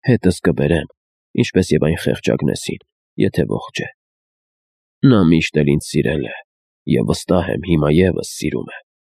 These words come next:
Ինձ կարող են ձերբակալել։ Հը, ովքեր ողջ են մնացել, ուրիշ շատ ավելի կարևոր հոգսեր ունեն։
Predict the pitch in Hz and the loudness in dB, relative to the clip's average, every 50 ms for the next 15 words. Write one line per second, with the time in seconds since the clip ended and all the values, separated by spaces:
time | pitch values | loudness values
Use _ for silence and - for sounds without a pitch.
0 | _ _ _ _ _ _ _ - 131 110 - - 73 76 71 76 85 80 80 - | _ _ _ _ _ _ _ 0 0 0 0 0 0 2 2 2 2 0 0 2
1 | 71 67 - - 87 - - 78 101 127 185 190 160 - _ _ _ _ _ _ | 0 -2 -2 -2 -2 0 0 0 2 2 2 0 -2 -4 _ _ _ _ _ _
2 | _ _ 214 - - - 180 - - - _ _ _ _ _ _ _ - 185 - | _ _ 2 4 4 4 2 0 -4 -10 _ _ _ _ _ _ _ 0 0 0
3 | 165 - - - 156 135 117 85 101 92 - - - 62 58 65 65 69 65 69 | 0 0 0 2 2 2 4 4 2 0 0 -2 -2 0 0 0 0 0 0 0
4 | 69 - - 73 58 53 - - _ _ _ _ - 135 123 98 87 82 - - | -2 -2 -2 -2 -2 -2 -4 -10 _ _ _ _ 2 2 4 4 2 0 0 0
5 | 92 90 76 - - 58 73 73 64 60 64 - - 64 58 50 50 50 50 - | 0 0 0 0 -2 0 0 0 0 0 -2 -2 -2 -2 -2 -2 -2 -2 -4 -4
6 | - - - - - - - - - 50 50 - - - - | -4 -4 -8 -8 -6 -4 -4 -2 -2 -2 -6 -8 -10 -14 -20